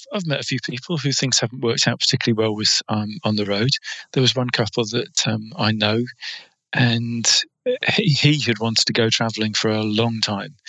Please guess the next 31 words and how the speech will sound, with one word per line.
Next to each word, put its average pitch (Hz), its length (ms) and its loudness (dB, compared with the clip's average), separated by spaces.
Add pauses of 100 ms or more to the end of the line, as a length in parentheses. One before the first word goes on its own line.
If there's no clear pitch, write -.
(480)
and 110 320 -2
had 113 160 0
had 113 160 0
to - 100 -4
work 113 160 0
quite 123 200 -2
hard 107 280 -2
to - 80 0
persuade 107 560 2
her 101 180 -6 (500)
that 110 120 0
it 104 100 -4
was 113 140 4
a 113 60 2
good 104 180 0
idea. 104 480 0 (560)
Um, 113 380 0 (1080)
but 147 220 2
it's, - 500 2
it 160 180 2
just 147 200 0
went 143 200 -2
wrong 135 200 0
from, 131 400 -2
from 131 200 0
the 127 100 0
word 127 220 -2
go 135 280 0
because 120 340 2
they 120 180 2
hadn't - 800 -2